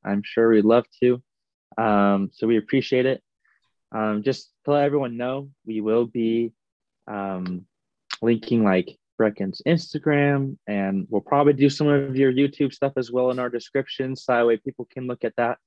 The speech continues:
for you. Um, so everyone go take a follow, go take a listen. Um, Brecken, you're an amazing person,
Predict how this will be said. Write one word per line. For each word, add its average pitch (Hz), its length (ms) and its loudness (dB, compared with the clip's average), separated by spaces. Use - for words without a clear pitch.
for 117 80 -8
you. 123 240 -2
Um, 101 600 2
so - 120 -2
everyone 131 340 2
go 131 180 -2
take 135 220 -6
a 127 40 -2
follow, 123 280 -4
go 120 100 -6
take - 220 -12
a 110 40 -2
listen. 123 480 -4
Um, 98 640 -2
Brecken, 117 300 -2
you're 110 120 4
an 101 100 4
amazing 110 380 2
person, 180 680 4